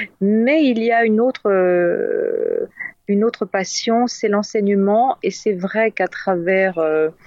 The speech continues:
l'enseignement, eh bien, on a, on inscrit quelque part,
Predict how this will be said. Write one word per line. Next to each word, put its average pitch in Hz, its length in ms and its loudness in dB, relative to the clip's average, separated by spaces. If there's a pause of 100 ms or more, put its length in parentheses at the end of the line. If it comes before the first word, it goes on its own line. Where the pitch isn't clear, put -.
(540)
l'enseignement, 190 1040 2 (160)
eh 180 100 0
bien, 202 540 0 (420)
on 208 300 2
a, 226 200 0
on 208 200 2
inscrit 220 500 -2
quelque 180 300 -4
part, 190 400 0